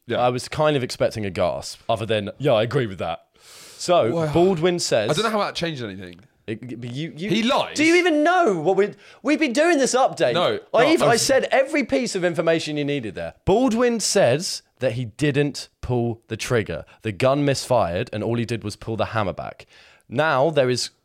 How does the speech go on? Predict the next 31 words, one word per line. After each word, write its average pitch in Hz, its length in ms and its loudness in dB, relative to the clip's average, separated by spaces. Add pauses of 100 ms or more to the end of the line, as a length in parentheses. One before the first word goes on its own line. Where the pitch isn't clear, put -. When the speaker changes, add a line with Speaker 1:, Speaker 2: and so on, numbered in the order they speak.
Speaker 2:
certain 170 680 2
proof 135 480 -2 (240)
that - 140 -8
the 113 80 -8
trigger 127 500 -2
had 151 400 -4
to - 140 -8
be 123 120 -6
pulled 131 540 -2 (180)
for - 140 -12
the 104 80 -6
gun 120 280 0
to - 120 -10
be 78 140 -10
fired, 71 440 -10 (240)
therefore 127 480 0
calling 135 420 0
into 120 180 -6
question 104 560 -4 (440)
Baldwin's 123 540 0
testimony 87 720 -6 (220)
and 113 120 -2
therefore 135 260 2
putting 147 300 2
him 131 120 0
back 127 280 0
on 131 120 0
the 120 80 -2
line 123 260 0
for 101 140 -12
potential 104 680 -6